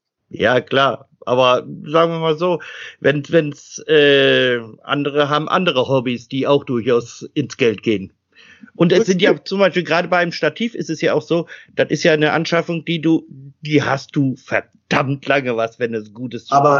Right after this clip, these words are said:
Speaker 1: äh,
Speaker 2: nur, wenn du
Speaker 1: Stativ
Speaker 2: das
Speaker 1: hast.
Speaker 2: Richtige kaufst, weil wir
Speaker 1: Ja.
Speaker 2: brauchen uns da nichts vormachen.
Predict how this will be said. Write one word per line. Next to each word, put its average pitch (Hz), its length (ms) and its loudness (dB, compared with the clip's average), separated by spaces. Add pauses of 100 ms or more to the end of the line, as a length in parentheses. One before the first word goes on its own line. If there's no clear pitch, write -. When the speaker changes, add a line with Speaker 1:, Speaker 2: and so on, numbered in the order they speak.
(100)
Speaker 1:
äh, 139 60 2
Speaker 2:
nur, 151 140 4
wenn 151 140 0
du - 120 -2
Speaker 1:
Stativ - 80 -10
Speaker 2:
das - 20 -14
Speaker 1:
hast. 113 120 -6
Speaker 2:
Richtige 156 380 -4
kaufst, 117 420 -2
weil 131 160 0
wir 135 160 0
Speaker 1:
Ja. 170 160 4
Speaker 2:
brauchen 180 160 -2
uns - 140 -14
da 185 120 0
nichts 185 220 2
vormachen. 180 340 0